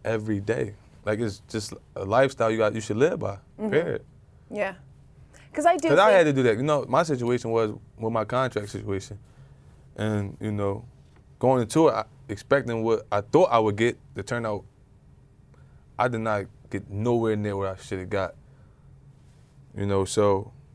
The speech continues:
Speaker 1: I said, "Man, listen, I ain't gonna sit here and cry."
Speaker 2: Mm-hmm.
Speaker 1: I don't cry about spilled milk, so,
Speaker 2: Mm-hmm.
Speaker 1: you know, and then
Speaker 2: But does that hurt when you feel like someone does not
Speaker 1: It's
Speaker 2: recognize your worth?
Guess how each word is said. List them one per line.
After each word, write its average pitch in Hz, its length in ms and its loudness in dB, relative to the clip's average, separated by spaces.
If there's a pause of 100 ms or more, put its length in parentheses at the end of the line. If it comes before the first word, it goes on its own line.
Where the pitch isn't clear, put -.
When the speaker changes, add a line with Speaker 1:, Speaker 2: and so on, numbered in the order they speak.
(460)
Speaker 1:
I - 80 -16
said, 135 280 -2
"Man, 220 300 -6
listen, - 240 -6
I 165 240 -2
ain't 175 100 -2
gonna 156 160 -2
sit 151 180 -4
here 143 120 -4
and 127 100 -8
cry." 180 300 -2 (360)
Speaker 2:
Mm-hmm. 202 180 -6
Speaker 1:
I - 20 -6
don't 175 220 0
cry 135 180 6
about 107 260 2
spilled 104 320 2
milk, 113 320 -2
so, 101 340 -2
Speaker 2:
Mm-hmm. 185 400 -8 (760)
Speaker 1:
you 113 80 -4
know, 101 300 -2 (480)
and 98 120 -6
then 98 300 -4 (640)
Speaker 2:
But 262 220 2
does 254 280 2
that 208 260 2
hurt 165 260 -4 (120)
when 202 160 -4
you 214 100 0
feel 214 140 2
like 202 160 4
someone 202 360 0
does 180 140 -6
not 185 120 -4
Speaker 1:
It's 180 60 -6
Speaker 2:
recognize 190 500 0
your 180 120 2
worth? 165 300 -4